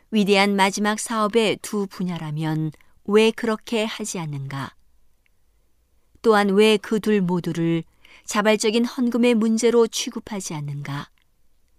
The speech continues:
출판 사업의 자금을 위하여 친구에게 호소한 글과 음성은 그와 같은 식으로 권유하지 않았다.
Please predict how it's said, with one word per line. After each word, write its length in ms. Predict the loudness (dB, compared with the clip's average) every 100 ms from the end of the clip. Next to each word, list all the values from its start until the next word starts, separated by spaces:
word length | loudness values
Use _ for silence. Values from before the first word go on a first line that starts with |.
| _ _ _ _ _ _
출판 420 | -4 0 0 0
사업의 420 | 0 0 4 2
자금을 500 | 2 -4 -4 -4 -2
위하여 640 | -4 -4 -4 -4 -4 -6 -8 _ _ _ _ _
친구에게 680 | -6 -2 -2 -2 -2 2 2
호소한 580 | 2 -2 -6 -2 -2 -2
글과 460 | -2 -4 -4 -2 -4
음성은 640 | -6 -8 -6 -4 -4 -4 -10 _ -20 -20
그와 260 | 0 4 4
같은 300 | 4 0 0
식으로 480 | -2 -2 4 4 4
권유하지 640 | -2 -4 -2 -4 -6 -8
않았다. 600 | -8 -10 -10 -10 -10 -12